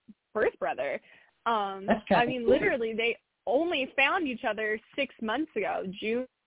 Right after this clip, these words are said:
Speaker 1: twenty twenty-three, um, and we're actually supposed to meet them this upcoming Sunday, not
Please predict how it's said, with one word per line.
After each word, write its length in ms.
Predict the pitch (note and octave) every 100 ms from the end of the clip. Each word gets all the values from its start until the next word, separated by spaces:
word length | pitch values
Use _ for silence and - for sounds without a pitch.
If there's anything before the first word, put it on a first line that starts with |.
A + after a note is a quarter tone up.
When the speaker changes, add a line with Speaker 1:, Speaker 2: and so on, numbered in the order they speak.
| _ _ _ - -
Speaker 1:
twenty 260 | A3 A3
twenty-three, 800 | A3 G#3+ G3 G3+ G#3 B3+ F3 G3+ -
um, 380 | G3 F#3+ F3+ F3+
and 180 | A3 G#3
we're 160 | A#3+
actually 640 | B3+ C4 - C4 B3+ A#3 -
supposed 300 | - G#3 A#3 A#3
to 60 | A3+
meet 220 | G#3+ C#4+
them 360 | G#3 G3+ G3 A3 -
this 140 | G#3 -
upcoming 640 | G#3+ - A3 G3+ G3 G3+ - _ -
Sunday, 560 | A3 C#4+ F#3+ F3 G#3+ - _ -
not 200 | G#3+